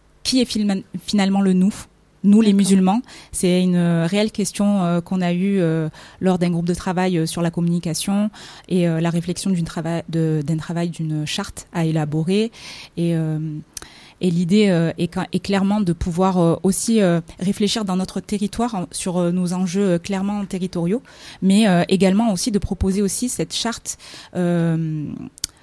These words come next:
Speaker 1: euh, à, dans d'autres villes et, euh, qu'elle puisse avoir, euh, en tout cas un, une force beaucoup plus grande que, que celle du territoire. Donc ça se joue à la base sur nos vies, nos vécus, notre territoire,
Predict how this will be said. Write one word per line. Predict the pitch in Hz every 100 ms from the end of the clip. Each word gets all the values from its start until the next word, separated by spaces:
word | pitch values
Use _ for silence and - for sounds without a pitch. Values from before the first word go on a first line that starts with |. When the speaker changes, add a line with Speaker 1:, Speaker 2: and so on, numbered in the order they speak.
| -
Speaker 1:
euh, | - 170 165
à, | 185 180 - -
dans | 180
d'autres | 180 190 -
villes | 180 180 247 _ - - _ _ _ _ - - -
et, | 208 196
euh, | 180 180
qu'elle | 175 190
puisse | 180 220 185
avoir, | 175 190
euh, | 185 170 - -
en | 185
tout | -
cas | - 208
un, | 190 170 165 - - -
une | 202
force | 190 220 - -
beaucoup | 180 180 -
plus | - 180
grande | 190 202
que, | - 190 175 170 165 156 160 - - -
que | 185
celle | 175 196
du | 170
territoire. | 180 175 - - - - _ _ _ -
Donc | 180 180
ça | 190
se | 196
joue | 180 196 -
à | 185
la | 175
base | 175 190
sur | - 180 160 - _ -
nos | - 190 190
vies, | 170 226
nos | 208
vécus, | 180 175 - 208 269 190
notre | 180
territoire, | 196 180 165 196 226